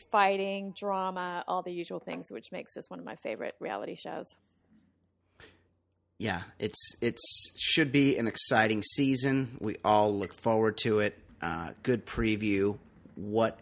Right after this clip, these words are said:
Speaker 2: else is going on in Fancy Pop, Kato?
Speaker 1: Um, okay, so the big news around the world was, uh,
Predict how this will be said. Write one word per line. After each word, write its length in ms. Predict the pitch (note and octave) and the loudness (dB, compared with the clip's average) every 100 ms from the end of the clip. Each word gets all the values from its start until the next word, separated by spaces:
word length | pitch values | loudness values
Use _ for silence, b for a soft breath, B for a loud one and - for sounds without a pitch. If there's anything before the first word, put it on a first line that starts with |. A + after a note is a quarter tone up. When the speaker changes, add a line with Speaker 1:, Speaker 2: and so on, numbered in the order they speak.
| G#2 | -2
Speaker 2:
else 340 | F2+ F#2 - | -2 0 -2
is 100 | F#2+ | -2
going 240 | G2+ F2 | -4 -4
on 160 | E2+ D#2+ | -4 -4
in 100 | D#2 | -8
Fancy 340 | - D#2 D#2 - | -8 -10 -10 -14
Pop, 300 | - - - | -12 -14 -14
Kato? 280 | - D#2 - - | -14 -14 -16 -8
Speaker 1:
Um, 340 | B3+ B3+ B3 A3 | 0 2 2 2
okay, 400 | C4 - A3+ G#3+ | 0 0 -2 0
so 300 | C4+ B3 A#3 - | 2 4 4 2
the 140 | C4 G#3 _ | -2 -2 _
big 460 | B3+ C#4 C#4+ C#4+ C#4 | 4 6 6 2 -4
news 500 | A3+ A3+ A3 A3 G#3 - | -6 -4 -4 -4 -6 -8
around 400 | G#3+ G#3 G3+ G3+ | -8 -6 -6 -6
the 80 | G3 | -8
world 540 | F#3 F#3 F#3 F3 F3 - - - _ _ _ | -8 -6 -6 -8 -10 -12 -18 -18 _ _ _
was, 420 | - G#3 G3 F#3+ G3+ | -8 -2 -2 -2 -4
uh, 440 | F#3+ F#3+ F#3+ F3+ | -2 -2 -2 -4